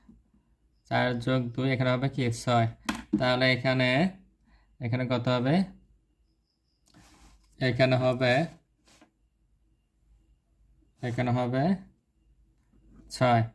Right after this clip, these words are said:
বাইনারি একশো দশ, আর এখানে হবে দশমিকে ছয়। তারপর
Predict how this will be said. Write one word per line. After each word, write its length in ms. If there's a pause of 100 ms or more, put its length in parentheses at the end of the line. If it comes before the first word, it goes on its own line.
(1160)
বাইনারি 420
একশো 220 (160)
দশ, 280 (960)
আর 240 (440)
এখানে 300
হবে 220 (200)
দশমিকে 520 (240)
ছয়। 240 (560)
তারপর 200